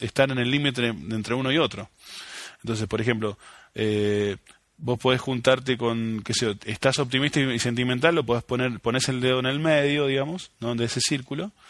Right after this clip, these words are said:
y, y vas a estar entre esos estados de ánimo. O podés estar en el mismo centro del círculo y estás en los cuatro estados de ánimo. O, o sea, digamos, no, el, obviamente debe ser un algoritmo que ha creado este, este muchacho, este programador.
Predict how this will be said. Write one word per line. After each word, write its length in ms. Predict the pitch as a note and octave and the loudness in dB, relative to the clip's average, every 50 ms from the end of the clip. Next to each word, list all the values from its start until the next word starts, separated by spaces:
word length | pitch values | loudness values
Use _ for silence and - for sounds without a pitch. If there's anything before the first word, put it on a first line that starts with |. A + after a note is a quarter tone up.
| - - - - - - - - _ - | -20 -20 -18 -18 -18 -18 -20 -20 _ -4
y, 380 | - A2+ A2 A2 G#2+ G2 - A2+ | -2 0 0 0 0 -2 -2 0
y 60 | A2+ | 2
vas 200 | A#2+ B2 A#2+ - | 2 2 2 0
a 20 | |
estar 180 | A#2 - B2+ B2 | 2 2 2 2
entre 200 | B2 A#2 A#2 B2 | 4 0 0 0
esos 200 | - - A#2 A2+ | 0 0 -2 -2
estados 260 | A2+ - A#2 A2+ A#2 | 0 0 0 0 2
de 60 | C#3 E3 | 0 0
ánimo. 280 | D#3 C3 A#2 A2 G#2+ | 0 0 0 -2 -2
O 40 | A2+ | 2
podés 200 | A#2 C3 D3+ D#3 | 4 4 4 4
estar 180 | D3+ - D3 D3 | 6 6 6 6
en 100 | C#3+ C3+ | 6 2
el 60 | C3 C3 | 2 0
mismo 260 | D3 D3+ D3+ C#3 B2 | 2 2 2 2 2
centro 340 | - F3 E3+ D#3 C3+ B2 B2 | 4 4 4 4 2 0 0
del 80 | A#2+ | 0
círculo 340 | A2+ - C3 C3 - D3 C#3+ | 0 -2 -2 -4 -4 -4 -4
y 20 | |
estás 300 | C3 - - A2 G#2+ - A#2 | -4 0 0 0 2 2 0
en 60 | A2 | -2
los 120 | G#2+ G2 | -4 -4
cuatro 260 | - - A#2+ A#2 A#2 A2 | -2 0 0 0 0 -2
estados 260 | - - A#2 A2 A2 | 0 0 0 2 2
de 80 | A#2 A2+ | 2 2
ánimo. 340 | G#2+ G#2 G#2+ G#2+ G#2 G2+ - - - - - - - - - - - | 0 0 -2 -4 -6 -8 -10 -14 -16 -14 -14 -14 -14 -16 -16 -8 -6
O, 160 | - A2 - - - - - - - - - - | -4 -4 -4 -6 -10 -10 -12 -10 -10 -10 -10 -8
o 60 | - | -8
sea, 280 | - - G#2+ G#2 G2 F#2+ | -6 -4 -4 -4 -6 -8
digamos, 680 | - - A2 G#2 G#2+ A2 A2+ A2+ A2+ G#2+ G2+ G2+ G#2 A#2 | -10 -12 -8 -4 0 0 0 0 0 -4 -6 -8 -12 -14
no, 220 | A#2 A2+ A2+ A2+ A2 | -10 -8 -8 -6 -6
el, 560 | A2 G#2+ - - - - - - G#2+ A2 - | -8 -8 -10 -12 -14 -14 -10 -10 -10 -10 -6
obviamente 540 | - A2+ A#2 A#2 A#2 A2+ A#2+ B2+ B2+ A#2+ B2+ | -2 0 0 0 2 2 0 0 0 0 0
debe 120 | A#2 A#2 | 2 2
ser 140 | A2+ - A#2+ | 0 -2 -2
un 80 | A#2 A#2 | -2 0
algoritmo 560 | A2+ A2+ A2+ A2 A2 A#2+ A#2+ B2 B2 A#2+ A2+ | 0 0 0 0 0 0 0 0 -2 -2 -2
que 120 | G#2+ A2+ | 0 0
ha 40 | A2+ | 0
creado 240 | G#2+ - A#2 A#2+ A#2+ | 2 2 2 2 2
este, 460 | A#2 - B2 A2+ A2+ G#2+ G2+ - G2+ | 2 0 0 0 0 -2 -2 -4 -4
este 340 | A2+ - - A#2 A2+ A2 A2 | -4 -2 -2 0 0 0 -2
muchacho, 440 | A2+ A#2+ B2 A2+ - B2+ B2 - B2 | -2 -4 -2 0 0 0 2 0 -2
este 120 | - - | -2 -2
programador. 600 | A#2 - B2 B2 B2 B2 C3 C3+ C3+ C#3 C#3+ E3 | -2 0 0 0 0 2 2 0 0 0 -4 -6